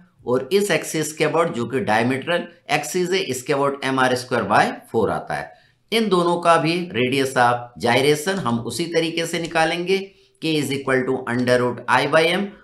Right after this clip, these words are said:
I की जगह एम आर स्क्वायर बाय टू हमने पुट कर दिया तो इसका भी radius of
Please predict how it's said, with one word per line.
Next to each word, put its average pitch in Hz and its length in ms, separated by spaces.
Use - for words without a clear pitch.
I 156 240
की 165 120
जगह 135 420
एम 131 160
आर 127 160
स्क्वायर 123 280
बाय 117 180
टू 202 160
हमने 175 300
पुट 175 260
कर 170 140
दिया 175 240
तो 139 80
इसका 139 280
भी 127 120
radius 120 420
of 120 200